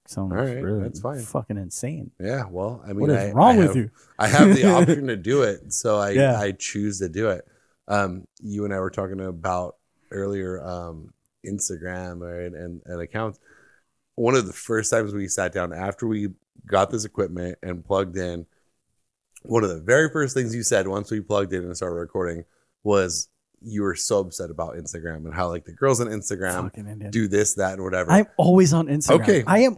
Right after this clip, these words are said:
Speaker 1: all, every fucking free second I have, I'm
Speaker 2: That's
Speaker 1: on
Speaker 2: your
Speaker 1: Instagram.
Speaker 2: choice.
Speaker 1: And I don't post shit, and nor do I comment or like, but I'm
Speaker 2: You
Speaker 1: always on it. I
Speaker 2: scroll
Speaker 1: don't
Speaker 2: and
Speaker 1: know
Speaker 2: just
Speaker 1: why I'm on it. It's fucking disgusting.
Speaker 2: You have a weird,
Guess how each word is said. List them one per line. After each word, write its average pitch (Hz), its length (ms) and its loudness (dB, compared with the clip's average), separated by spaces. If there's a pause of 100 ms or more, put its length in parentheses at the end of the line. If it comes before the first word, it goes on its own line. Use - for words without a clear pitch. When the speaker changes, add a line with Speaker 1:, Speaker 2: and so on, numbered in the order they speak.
Speaker 1:
all, 175 240 4
every 220 320 4
fucking 165 720 2
free 180 640 4
second 147 420 0
I 113 80 -2
have, 120 300 -4
I'm 98 60 -6
Speaker 2:
That's 101 120 2
Speaker 1:
on 104 80 -6
Speaker 2:
your - 100 -6
Speaker 1:
Instagram. - 220 -6 (100)
Speaker 2:
choice. - 160 -16 (300)
Speaker 1:
And 156 100 4
I 185 80 6
don't 320 260 4
post 196 340 2
shit, 208 200 0 (180)
and 127 240 -6
nor 151 180 2
do 196 120 -6
I 170 80 -2
comment 135 440 -4
or 117 140 -4
like, 104 360 -8 (380)
but 143 120 6
I'm 143 160 2
Speaker 2:
You - 60 -10 (140)
Speaker 1:
always 170 340 10 (100)
on 170 200 6
it. 131 40 4
I - 20 2
Speaker 2:
scroll 95 540 -4
Speaker 1:
don't 160 220 8
Speaker 2:
and - 80 -10
Speaker 1:
know 170 100 4
Speaker 2:
just 131 160 2
Speaker 1:
why 147 120 4
I'm 135 200 -2
on 190 200 -4
it. 95 160 -12 (160)
It's - 280 -10
fucking 180 360 0
disgusting. 127 300 0
Speaker 2:
You 135 60 8
have 127 120 4
a 117 60 2
weird, 107 360 0